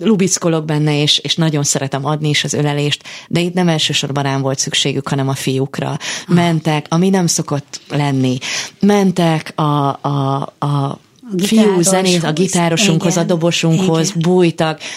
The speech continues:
Speaker 1: és látszott, hogy nem akarnak abból az ölelésből kimenni, és láttam a fiúkon is, hogy, hogy, ö, próbálják a lehető legtöbbet ebben a helyzetben adni, ami csak belőlük, ö, jön, mert hát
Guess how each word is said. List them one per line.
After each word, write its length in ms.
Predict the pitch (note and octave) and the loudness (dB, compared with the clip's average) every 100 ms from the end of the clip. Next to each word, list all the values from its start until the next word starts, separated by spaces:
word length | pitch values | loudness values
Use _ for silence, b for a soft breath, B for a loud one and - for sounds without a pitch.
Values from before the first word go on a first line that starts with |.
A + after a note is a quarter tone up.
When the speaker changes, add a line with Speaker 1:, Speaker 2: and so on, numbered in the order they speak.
| B | B
Speaker 1:
és 180 | D#3 D3+ | 0 0
látszott, 420 | F3+ F#3 F3+ E3 | 0 -2 -2 -4
hogy 100 | D#3+ | -2
nem 140 | D3 E3 | 0 2
akarnak 400 | D#3+ D#3+ D#3 D3+ | 2 0 -2 -2
abból 200 | D#3 D#3 | -2 0
az 140 | D3 | 0
ölelésből 680 | - D#3 D3+ D3 - D3+ C#3+ | 2 2 2 0 0 0 0
kimenni, 540 | - E3 E3 D#3+ D#3 D3+ B B - | 0 2 4 4 2 0 B B 0
és 160 | - | 0
láttam 360 | F#3 F#3+ F#3 D#3 | 2 0 0 -2
a 60 | |
fiúkon 440 | D3+ F3 D#3 D3+ C#3+ | 0 2 2 0 -2
is, 180 | C#3+ - | 0 0
hogy, 240 | D3 D3 B B B | 0 -2 B B B
hogy, 360 | - D#3+ D3 D#3 | -4 -2 0 0
ö, 300 | D3+ D#3 D3+ D3 - E3+ F#3 F3+ | 0 0 0 -4 -8 -16 -8 -2
próbálják 640 | A#3 A#3 F3+ E3+ E3 E3+ | 2 4 4 2 0 0
a 40 | F3 | 0
lehető 380 | F3+ D#3+ D#3+ | 2 2 2
legtöbbet 600 | D#3 D3+ - D#3 C#3+ C#3 | 0 -2 -2 -2 -2 -4
ebben 260 | C3+ D3+ C#3+ | -4 -2 -2
a 40 | |
helyzetben 520 | C#3+ D3+ D#3 D3 D3+ D3+ | 0 0 0 -2 -2 -2
adni, 400 | D3+ D3+ D3 C#3+ | 0 -2 0 0
ami 180 | D3 | 0
csak 220 | C#3 - C3+ | -2 -4 -2
belőlük, 520 | C#3+ C#3+ C#3 C#3 C#3+ | -2 0 0 0 -2
ö, 260 | C#3+ C3+ C3+ B2+ - | -2 0 -2 -4 -6
jön, 500 | - - D#3+ E3 E3 B B B B B - | -6 0 2 4 2 B B B B B 0
mert 240 | A3+ A3 | 2 2
hát 260 | A3+ A#3 | 0 -2